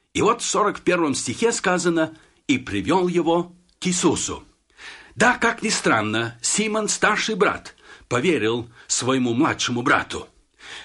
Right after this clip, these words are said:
Вы сами знаете, что не так-то легко убедить своего старшего брата,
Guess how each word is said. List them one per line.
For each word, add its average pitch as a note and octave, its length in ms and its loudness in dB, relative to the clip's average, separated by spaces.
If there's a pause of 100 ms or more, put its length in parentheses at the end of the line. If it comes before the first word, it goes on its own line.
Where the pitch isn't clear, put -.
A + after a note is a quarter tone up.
(160)
Вы F#3+ 480 6
сами A3+ 340 4
знаете, A#2+ 480 0
что C#3+ 340 0
не E3 160 0
так-то F3+ 320 -4
легко B2+ 420 2
убедить A#2 500 -2
своего G#2+ 280 -4
старшего G2 460 -2
брата, F#2+ 480 -2